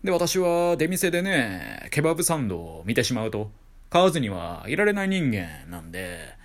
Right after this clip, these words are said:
まあ、当然そのケバブサンドを買うべく並ぶことにして、まあ、結構人気なのか、私以外にも何人か並んではったんですよね。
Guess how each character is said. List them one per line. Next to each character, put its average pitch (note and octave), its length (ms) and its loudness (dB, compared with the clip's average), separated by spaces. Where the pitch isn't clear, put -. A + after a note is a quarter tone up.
ま - 60 -6
あ、 C#3+ 40 -4
当 E3+ 140 2
然 E3+ 160 -2
そ D#3+ 120 -2
の D3+ 400 -2
ケ D#3+ 100 2
バ D#3 120 4
ブ D#3+ 100 2
サ D3 120 2
ン B2 100 0
ド E2+ 100 -2
を F#2 60 -8
買 G#2+ 140 0
う G#2 40 0
べ G2+ 120 -2
く A#1+ 580 -12
並 B2+ 180 4
ぶ D3 80 0
こ C#3+ 80 0
と G#2 100 -2
に F2 100 -8
し - 80 -8
て、 A1+ 380 -16
ま G3+ 80 -2
あ、 - 20 -4
結 B3 160 -2
構 B2+ 120 0
人 C#3+ 180 0
気 F3 80 2
な C3+ 100 2
の G2+ 120 -2
か、 E2 420 -6
私 C3+ 300 2
以 - 20 4
外 B2+ 180 2
に F#2+ 60 -6
も F2+ 100 -10
何 A#2+ 180 0
人 D#3 140 -2
か - 540 -12
並 D3 200 0
ん - 20 -2
で D3+ 80 0
は A#2+ 60 -2
っ - 60 -8
た - 80 -14
ん - 20 -14
で D#2+ 40 -8
す - 80 -10
よ D#2 60 -12
ね。 E3+ 180 -6